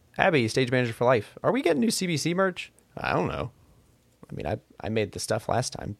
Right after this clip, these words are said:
but, I mean, if anybody wants to make some, some, uh, this, this happened once. We did approach an artist last year and we made a shirt with them. So, I mean, if you got stuff you wanna put on a shirt, feel free to pitch it. We'll put on a shirt. We'll give you money for it. Hell yeah! Um, favorite hot take about U G A football during preseason?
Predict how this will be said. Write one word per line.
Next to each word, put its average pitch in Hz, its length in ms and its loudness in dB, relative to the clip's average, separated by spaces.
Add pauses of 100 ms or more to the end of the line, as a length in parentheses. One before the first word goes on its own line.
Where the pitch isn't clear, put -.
(120)
but, 104 180 4 (200)
I - 40 -2
mean, 139 120 4
if 131 80 4
anybody 233 240 4
wants 135 220 4
to 113 60 -2
make 120 200 0
some, 101 420 -2
some, 110 240 -2
uh, 87 440 2 (160)
this, 135 240 2
this 143 160 -2
happened 135 260 2
once. 107 200 2
We 113 120 0
did 113 120 2
approach 113 300 2
an 107 60 2
artist 107 240 2
last 98 220 0
year 85 100 -4
and 90 80 -4
we 92 80 -4
made 92 160 -2
a 87 40 -2
shirt 85 240 -2
with 104 120 -6
them. 90 200 -4
So, 104 260 0 (320)
I - 40 -6
mean, 123 100 0
if 120 80 -2
you 151 80 -2
got 269 160 2
stuff 160 200 0
you 151 40 0
wanna 147 120 2
put 143 120 2
on 123 80 2
a 110 40 0
shirt, 151 320 -2 (240)
feel 208 160 2
free 196 160 -2
to 127 80 0
pitch 180 200 0
it. 131 120 0 (160)
We'll 180 80 4
put 196 120 4
on 123 100 6
a - 40 0
shirt. 139 220 2
We'll 165 80 2
give 160 100 -2
you 160 60 -2
money 180 180 2
for 101 180 0
it. - 60 -4
Hell 156 160 6
yeah! 196 220 2 (720)
Um, 107 600 6
favorite 170 240 2
hot 156 140 4
take 156 200 2
about 143 260 4
U 127 80 0
G 123 160 0
A 120 60 2
football 113 320 2
during 107 220 2
preseason? 107 440 -4